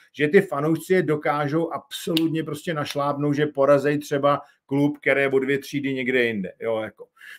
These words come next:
Takže to je o těch emocích a pokud máte ty pozitivní emoce, tak to má velmi kladný vliv zase na to tělo, na to zdraví, jo. Takže, eh,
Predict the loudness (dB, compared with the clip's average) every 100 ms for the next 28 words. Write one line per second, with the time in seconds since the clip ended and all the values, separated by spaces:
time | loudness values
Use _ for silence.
0 | _ 2 4 6 6 6 4 0 0 -2
1 | -2 -6 -12 -8 -6 -2 -2 0 0 2
2 | 0 -2 -2 0 0 0 0 0 0 -2
3 | -4 -4 -4 -4 -12 _ _ -8 -8 -2
4 | 0 2 2 2 4 4 4 0 0 0
5 | 0 0 -2 0 2 2 0 -6 -10 -2
6 | 2 2 2 -4 -4 -2 -4 0 2 2
7 | 0 -2 -2 -2 2 2 2 -8 -20 -20
8 | -8 -6 2 4 4 0 _ _ _ 2
9 | 4 4